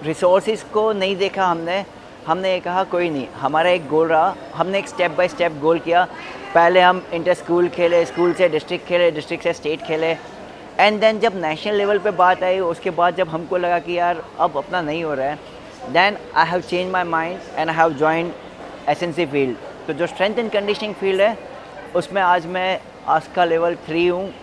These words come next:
और इंडिया में मुश्किल से ऐसे चार या पाँच एसएनसी है जो मेरे जैसा डिग्री हासिल किया है जिन्होंने। So I feel very proud,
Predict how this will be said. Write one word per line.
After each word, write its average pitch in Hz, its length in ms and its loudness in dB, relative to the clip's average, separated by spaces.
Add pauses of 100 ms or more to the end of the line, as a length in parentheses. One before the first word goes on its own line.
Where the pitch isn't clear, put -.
(480)
और 151 320 0 (140)
इंडिया 185 340 4
में 202 120 0
मुश्किल 190 360 -2
से 190 180 0
ऐसे 185 240 0
चार 170 340 4
या 185 80 2 (100)
पाँच 165 300 0 (460)
एसएनसी 180 400 -2
है 180 140 2
जो 180 120 0
मेरे 156 320 2
जैसा 170 360 2 (320)
डिग्री 151 340 2
हासिल 156 380 0
किया 156 180 -2
है 156 80 2
जिन्होंने। 151 380 -4 (640)
So 156 100 2 (240)
I 160 80 6 (120)
feel 180 160 2
very 165 200 2 (100)
proud, 160 280 6